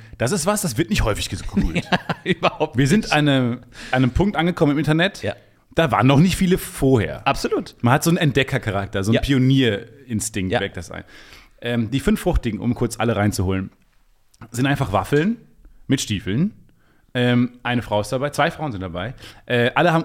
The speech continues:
Speaker 1: unterschiedlich farbene Hüte auf. Wir haben den hellblauen, den schwarzen, den dunkelblauen.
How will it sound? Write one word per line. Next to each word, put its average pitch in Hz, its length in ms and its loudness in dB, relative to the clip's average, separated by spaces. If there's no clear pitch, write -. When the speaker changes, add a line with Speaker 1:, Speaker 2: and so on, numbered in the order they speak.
Speaker 1:
unterschiedlich 156 440 -2
farbene 120 360 4
Hüte 120 360 0
auf. 82 320 -8
Wir 101 80 0
haben 107 160 4
den 101 180 2
hellblauen, 143 640 2
den 98 140 -2
schwarzen, 104 460 -2
den 98 120 -2
dunkelblauen. 139 640 2